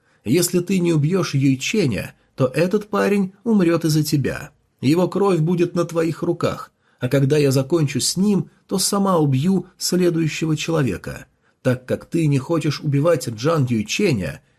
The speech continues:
я начну безжалостно убивать людей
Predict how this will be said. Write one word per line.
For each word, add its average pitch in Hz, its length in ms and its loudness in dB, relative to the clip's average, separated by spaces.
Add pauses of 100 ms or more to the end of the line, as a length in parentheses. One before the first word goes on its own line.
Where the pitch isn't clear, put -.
я 208 180 2
начну 202 380 0
безжалостно 180 760 0
убивать 180 520 -2 (200)
людей 165 540 0